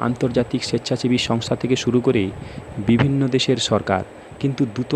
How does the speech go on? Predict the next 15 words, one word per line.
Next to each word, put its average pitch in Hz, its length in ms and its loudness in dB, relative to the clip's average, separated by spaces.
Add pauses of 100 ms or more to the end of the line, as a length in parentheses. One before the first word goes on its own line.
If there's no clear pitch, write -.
(100)
কার্যকর 131 380 0 (100)
করা 123 180 4
যাবে 120 280 2 (300)
এমন 127 180 2 (180)
কোনো 135 160 4 (120)
পদক্ষেপ 120 460 0 (120)
দেখতে - 320 -6
পাওয়া 110 260 -2
যায়নি। 101 320 -4 (840)
অন্যদিকে 143 500 4 (340)
কৃত্রিম 147 540 2
উপায়ে 139 240 2 (100)
বিশ্ব 123 200 -2 (120)
উষ্ণায়ন 127 340 -4 (100)
কমাবার 127 380 0